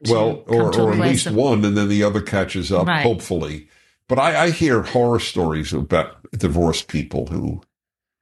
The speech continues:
Speaker 2: you know, especially where there's bad-mouthing of the other, or, or just
Speaker 1: Do you think you, you're a different person now to y-, wh-, who you were then? Like,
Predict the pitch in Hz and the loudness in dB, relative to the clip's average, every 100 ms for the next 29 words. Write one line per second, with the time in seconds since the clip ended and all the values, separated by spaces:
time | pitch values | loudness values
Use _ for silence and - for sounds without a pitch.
0 | _ _ - - - - - 120 107 - | _ _ -8 -6 -6 -4 -2 0 2 2
1 | 90 78 80 76 78 - - _ - 85 | 2 2 2 2 0 -4 -14 _ 0 2
2 | 95 90 80 71 78 73 69 69 71 85 | 2 2 0 0 -2 -2 -4 -4 0 2
3 | 90 65 - - - - - _ - 107 | 2 0 -4 -12 -18 -20 -20 _ -18 -12
4 | 113 - - - - - _ _ _ _ | -12 -10 -12 -14 -20 -20 _ _ _ _
5 | 180 226 226 233 202 196 190 185 170 165 | 2 2 2 0 2 0 2 2 2 2
6 | 180 185 170 170 165 175 160 160 160 165 | 0 -2 0 0 2 2 2 2 0 -2
7 | 151 - - 151 160 160 170 165 160 156 | -2 -4 -8 -4 -4 -4 -4 -2 -2 -2
8 | 156 170 202 180 151 | -2 -4 -2 -2 -4